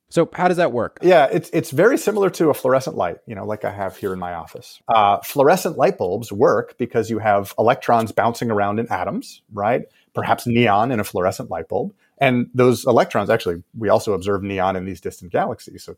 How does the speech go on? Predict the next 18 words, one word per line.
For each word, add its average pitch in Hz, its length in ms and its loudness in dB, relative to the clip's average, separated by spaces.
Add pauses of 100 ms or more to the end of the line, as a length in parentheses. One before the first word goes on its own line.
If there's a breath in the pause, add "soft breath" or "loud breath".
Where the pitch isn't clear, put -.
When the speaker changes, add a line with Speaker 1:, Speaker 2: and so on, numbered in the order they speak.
(220)
Speaker 2:
it's - 260 -20
even 92 280 -8
better 139 160 6
of 127 80 4
an 110 80 0
analogy 98 320 0
than 90 120 -6
I 87 80 -2
was 90 120 -10
thinking 117 220 -2
at 113 120 -6
first. 131 340 0 (340 soft breath)
Um, 117 240 4
we 175 220 2
see 208 180 2
electrons 170 520 0
bouncing 139 460 0
from 101 360 -6